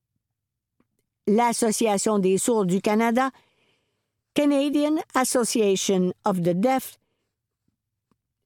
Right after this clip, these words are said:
considère qu'il est approprié pour les personnes non sourdes de fournir les services d'un interprète qualifié dans toutes les circonstances impliquant la communication avec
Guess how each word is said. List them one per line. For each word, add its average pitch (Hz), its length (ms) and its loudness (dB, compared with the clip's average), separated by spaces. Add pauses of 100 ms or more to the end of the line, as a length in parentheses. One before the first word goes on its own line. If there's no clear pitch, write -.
(200)
considère 277 1040 -2
qu'il 214 200 0
est 196 180 -2
approprié 220 800 0
pour 180 220 -2
les 170 180 0
personnes 180 720 -2
non 208 380 2
sourdes 285 500 -2 (680)
de 190 180 2
fournir 370 520 0
les 208 260 2
services 202 540 0
d'un 170 240 0
interprète 196 800 -2 (120)
qualifié 254 600 0 (680)
dans 294 220 2 (160)
toutes 466 340 -2
les 254 80 2
circonstances 190 960 -2 (300)
impliquant 262 720 0
la 160 200 -2
communication 214 920 0 (100)
avec 202 340 0